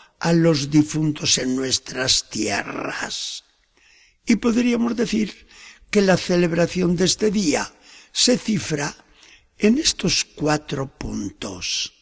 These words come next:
Es un recuerdo cariñoso, es una ayuda recíproca, es una lección amorosa, es una esperanza firme.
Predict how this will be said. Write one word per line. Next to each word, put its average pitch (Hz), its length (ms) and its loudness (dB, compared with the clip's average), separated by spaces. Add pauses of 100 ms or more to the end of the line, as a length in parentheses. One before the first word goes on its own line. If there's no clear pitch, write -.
(600)
Es - 760 4
un 214 180 4
recuerdo 180 760 -2
cariñoso, 117 920 -4 (680)
es - 720 4
una 254 420 4
ayuda 175 480 0
recíproca, - 1120 -8 (680)
es - 440 6 (340)
una 247 260 6
lección 202 960 0
amorosa, 120 720 -2 (720)
es 262 420 6 (320)
una 247 420 4
esperanza 147 1000 0
firme. 123 1080 -6